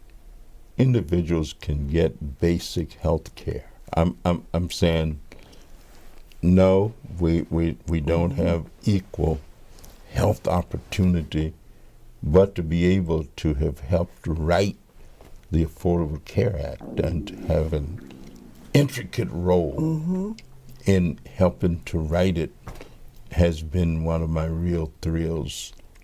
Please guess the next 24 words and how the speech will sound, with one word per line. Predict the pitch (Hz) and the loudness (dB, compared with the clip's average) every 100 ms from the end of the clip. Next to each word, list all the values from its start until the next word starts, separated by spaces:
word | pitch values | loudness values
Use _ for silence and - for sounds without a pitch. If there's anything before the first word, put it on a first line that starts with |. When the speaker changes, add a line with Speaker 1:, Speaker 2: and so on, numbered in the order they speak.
| - | -2
Speaker 1:
in | 95 90 | 2 2
life. | 78 80 78 - - - | 0 0 -2 -4 -16 -4
Speaker 2:
Mm. | 175 160 139 - - - | 0 0 -4 -14 -14 0
Speaker 1:
And | 90 87 82 | 2 4 2
when | 80 85 82 | 0 0 0
we | 82 85 | 0 -2
talk | - - 90 - | -2 0 0 0
about, | 73 76 80 80 - - | -2 0 0 -2 -8 -2
um, | 82 78 80 78 73 73 - - - - - - - | 0 2 0 -2 -4 -8 -12 -20 -20 -20 -20 -20 -20
trying | - 92 95 | 2 4 4
to | |
redevelop | 82 80 80 95 92 80 76 67 87 85 90 - - - - - - - - - - | 0 -4 2 2 2 0 -4 -2 2 2 0 -6 -20 -20 -20 -20 -20 -20 -20 -20 0
urban | 95 95 95 90 85 78 | 4 6 4 2 0 -2
communities | - 80 87 98 95 - - 73 71 - - | -4 0 2 4 2 0 -4 -4 -4 -8 -12
and | - 78 80 80 | -2 0 0 -2
the | 80 | -2
role | 76 87 90 87 | 2 2 4 0
that | 78 76 | -2 -2
I | 78 | -2
had | 76 80 80 | -4 -2 0
an | 78 | 0
opportunity | 78 - - - 80 80 71 78 | -2 -6 -8 -2 0 -2 -2 -4
to | 73 - | -4 -10
play | - 82 82 82 | -4 0 0 -2